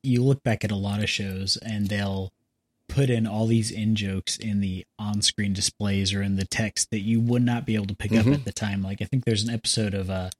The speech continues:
Speaker 1: and they actually had to deal with this in, when they did the remastering of Next Generation, because there's
Speaker 2: Right.
Speaker 1: so many in jokes, including things that they could not show on screen because it was obscene or it was copyrighted.
Speaker 2: Mm-hmm.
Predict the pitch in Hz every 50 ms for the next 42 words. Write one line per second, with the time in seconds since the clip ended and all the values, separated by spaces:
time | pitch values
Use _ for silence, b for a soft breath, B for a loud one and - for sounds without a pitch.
0 | _ _ _ _ _ - 131 135 143 143 147 156 - - - 156 135 123 117 107
1 | 101 101 107 110 113 117 110 - 107 98 - - - - 110 104 101 98 98 95
2 | - 113 117 110 110 110 104 110 104 101 110 98 104 104 104 98 95 90 92 -
3 | - - 113 104 101 98 98 98 95 101 101 92 92 90 90 - 101 101 101 -
4 | - - - 104 92 85 87 90 104 - - 147 147 147 151 - _ _ _ _
5 | _ _ _ _ _ - 127 123 123 117 110 120 110 - - - 123 123 120 127
6 | 123 117 113 110 110 110 117 117 120 120 107 107 110 101 101 101 - - - 110
7 | 113 104 - 123 120 113 113 107 101 - - 110 104 101 98 95 101 101 95 -
8 | - 95 95 - _ _ - - 127 123 117 101 85 - - - 101 98 90 87
9 | 87 90 92 - - - 120 110 104 98 92 92 90 - 95 92 98 92 90 92
10 | 95 90 - - - 113 104 101 101 101 104 101 - 98 95 92 92 90 90 87
11 | 92 - - - 104 101 - 113 113 120 123 127 127 139 - - 104 104 107 120